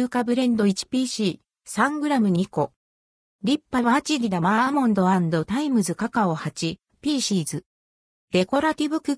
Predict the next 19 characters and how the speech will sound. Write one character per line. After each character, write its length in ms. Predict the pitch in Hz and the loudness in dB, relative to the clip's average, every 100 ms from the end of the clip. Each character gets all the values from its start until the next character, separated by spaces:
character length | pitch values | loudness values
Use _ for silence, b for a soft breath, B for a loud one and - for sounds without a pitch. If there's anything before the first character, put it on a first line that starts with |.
| - | -6
キ 180 | - 226 | -4 -2
ー 60 | 202 | -2
監 280 | 247 233 196 | 0 0 0
視、 240 | 165 170 _ _ | -2 -4 _ _
う 100 | 175 | 0
二 140 | 185 190 | 2 2
千 260 | - 240 | 2 2
二 140 | 202 247 | 2 2
十 180 | 226 160 | 0 0
三。 320 | - 139 - _ _ _ _ _ _ - | -2 -2 -4 _ _ _ _ _ _ -4
ギ 140 | 180 | -2
フ 140 | - - | -2 -4
ト 140 | 330 | -4
カ 200 | 294 269 | 0 0
ー 40 | |
ド 140 | 202 180 | 0 0
千 240 | 214 233 | 2 2
円 200 | 220 196 | 2 2
分。 300 | 165 196 170 | 2 0 0